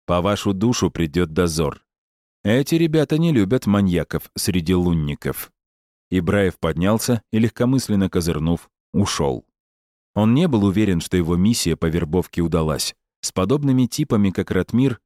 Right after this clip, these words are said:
никогда нельзя быть ни в чём уверенным. Как и в том, что препарат сработает как надо.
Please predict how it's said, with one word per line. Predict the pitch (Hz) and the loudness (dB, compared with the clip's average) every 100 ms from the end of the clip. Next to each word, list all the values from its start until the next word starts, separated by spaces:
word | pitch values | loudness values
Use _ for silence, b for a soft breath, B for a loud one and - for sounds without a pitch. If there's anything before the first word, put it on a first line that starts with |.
| - | -4
никогда | 95 123 113 80 90 104 | -2 0 -2 -4 -2 0
нельзя | 120 110 90 90 | 2 0 0 -2
быть | 92 - | -2 0
ни | 92 | -2
в | - | 0
чём | 90 87 | 0 0
уверенным. | 87 90 73 69 57 - _ _ _ _ | 0 -2 -2 -6 -8 -14 _ _ _ _
Как | 127 - | -2 0
и | 107 | 0
в | |
том, | - 135 120 | 0 0 0
что | - | -4
препарат | 80 85 85 82 95 - | -4 -2 0 0 0 -2
сработает | 82 73 80 78 - | -4 -2 -2 -2 -2
как | - - | -4 -4
надо. | 85 76 64 - | -2 -2 -4 -8